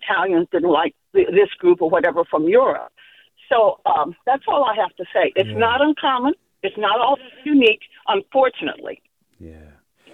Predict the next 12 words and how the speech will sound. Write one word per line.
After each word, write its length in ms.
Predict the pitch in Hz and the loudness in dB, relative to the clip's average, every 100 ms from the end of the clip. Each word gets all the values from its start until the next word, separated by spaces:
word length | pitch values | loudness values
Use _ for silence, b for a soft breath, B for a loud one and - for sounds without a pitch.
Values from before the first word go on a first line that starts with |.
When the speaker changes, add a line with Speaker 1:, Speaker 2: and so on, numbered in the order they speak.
| b _ | b _
Speaker 2:
Hey, 220 | 151 139 | -4 -2
Elaine, 240 | 127 131 120 | 0 -2 -2
thank 240 | 180 190 | -4 -4
you 80 | 120 | -6
so 160 | - | -4
much 180 | 101 90 | -4 -6
for 360 | - 85 78 73 | -10 -10 -10 -12
sharing 300 | - 98 82 76 | -12 -10 -8 -8
your 60 | |
experience. 380 | 73 - 82 71 | -12 -12 -12 -8
I'm 120 | 92 | -6
also 380 | 110 - 76 67 | -6 -6 -10 -12